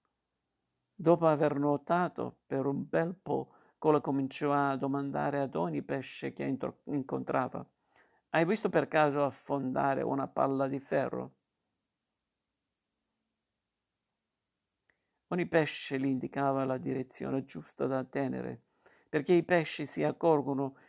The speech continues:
di tutto quello che accade sott'acqua, anche se accade molto lontano da loro. Così Cola, seguendo le indicazioni, arrivò dove era caduta la palla di cannone.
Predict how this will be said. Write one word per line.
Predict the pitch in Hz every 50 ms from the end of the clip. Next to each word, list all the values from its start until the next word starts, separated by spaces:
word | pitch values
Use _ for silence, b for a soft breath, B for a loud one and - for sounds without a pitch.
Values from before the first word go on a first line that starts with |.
| b b
di | _ - 151
tutto | 147 - 196 190 190 _ - 156
quello | - - 151 151 147 139 139
che | 135 -
accade | 143 139 135 135 - 143 143 139 135 135
sott'acqua, | - - 131 - 131 127 123 - - - 120 127 - _ _ _ _ _ _ _ _ _ _ _ _ _ _ _
anche | - 175 175 - 170 151
se | - - 151
accade | 147 143 - _ 156 151 147 139 143
molto | 139 135 147 156 170 180 170 170 - 156
lontano | 143 143 143 139 135 135 139 139 139 135
da | 131 135
loro. | 135 131 131 127 123 127 120 - _ _ b b b b b b b b _ -
Così | 147 143 139 156
Cola, | 147 - 165 165 147 143 143
seguendo | 131 - 147 131 127 139 147 147 143 139 135 139
le | 135 135
indicazioni, | 139 135 135 131 - - 135 131 - - - 135 135 139 135 135
arrivò | 131 135 139 131 135 135 135
dove | 127 131 135 127 131 131
era | 131 131 131
caduta | - 135 127 131 127 - - 127 123 B B B B B B
la | _ 131 127
palla | 131 - 120 123 131 131 135 135 127
di | 127 139
cannone. | - - 143 131 143 156 - - - 156 -